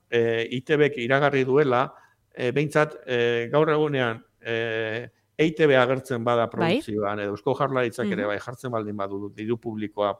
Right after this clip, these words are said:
Speaker 1: ekoizpenean, eta hala izaten da, hemen Euskal Herrian egiten direnean,
Speaker 2: Hori da.
Speaker 1: egongo dal-, egongo dala,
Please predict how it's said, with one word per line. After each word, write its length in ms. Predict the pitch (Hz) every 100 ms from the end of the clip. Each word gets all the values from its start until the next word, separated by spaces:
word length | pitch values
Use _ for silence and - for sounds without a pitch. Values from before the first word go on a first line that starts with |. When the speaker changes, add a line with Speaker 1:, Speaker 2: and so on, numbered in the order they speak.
| -
Speaker 1:
ekoizpenean, 640 | 107 120 - 104 110 123
eta 200 | 95 - 90
hala 220 | 104 101
izaten 360 | 87 92 78 90
da, 100 | 123
hemen 160 | 92 92
Euskal 240 | 87 - 92
Herrian 220 | 95 98
egiten 240 | 101 110
direnean, 380 | 110 113 117 139
Speaker 2:
Hori 160 | 190 175
da. 140 | 180 - -
Speaker 1:
egongo 320 | 127 147 143
dal-, 200 | 143 147
egongo 520 | 131 135 160 180 139 131
dala, 400 | 139 127 139